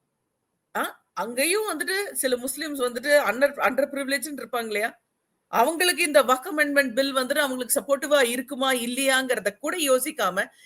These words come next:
எல்லாத்துக்கும், அ, அ, வந்துட்டு என்னோட ஓனர் சொல்றாரா நான் பண்றேங்க,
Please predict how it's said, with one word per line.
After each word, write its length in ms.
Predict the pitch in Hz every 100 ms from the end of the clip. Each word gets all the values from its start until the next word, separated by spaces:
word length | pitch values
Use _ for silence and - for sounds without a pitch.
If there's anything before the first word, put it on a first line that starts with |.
| _
எல்லாத்துக்கும், 680 | 190 220 277 311 302 294 277 _ _ -
அ, 240 | 175 180 175
அ, 340 | 196 180 180 180
வந்துட்டு 440 | 220 254 180 151 - _
என்னோட 280 | - 196 220
ஓனர் 400 | 220 277 359 370
சொல்றாரா 460 | 320 302 302 302 330
நான் 160 | 233 214
பண்றேங்க, 500 | 196 208 202 180